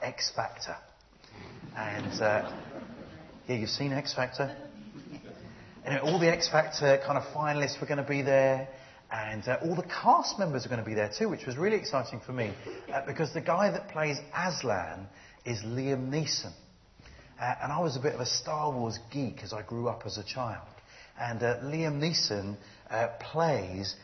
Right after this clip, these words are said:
one of the key figures in The Phantom Menace. I was there, really ready, waiting with intent, loitering on the red carpet outside, uh, Leicester Square, where the, um, the cinema was.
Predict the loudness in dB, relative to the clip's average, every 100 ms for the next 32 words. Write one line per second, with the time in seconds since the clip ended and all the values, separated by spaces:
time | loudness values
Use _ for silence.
0 | -12 -2 0 0 -4 -4 -4 -2 -2 0
1 | -2 -2 -4 -6 -6 -6 -4 -4 -2 -2
2 | -2 -4 -6 -4 -4 -2 -4 -2 -2 -2
3 | -6 -6 -4 -4 -2 -2 -2 -8 -14 -16
4 | -18 -6 2 4 4 -2 -2 0 -2 -2
5 | -2 -2 -2 0 2 2 0 -4 -6 -6
6 | -12 -18 -20 -12 -8 -4 -2 2 0 0
7 | -2 0 0 -2 -6 -4 -4 -4 -4 -2
8 | -2 -4 -10 -18 -18 -6 -2 0 0 0
9 | 0 0 -2 2 6 8 8 4 2 0
10 | 0 0 -2 -2 -6 -6 -4 -4 -2 0
11 | -2 -6 -10 -14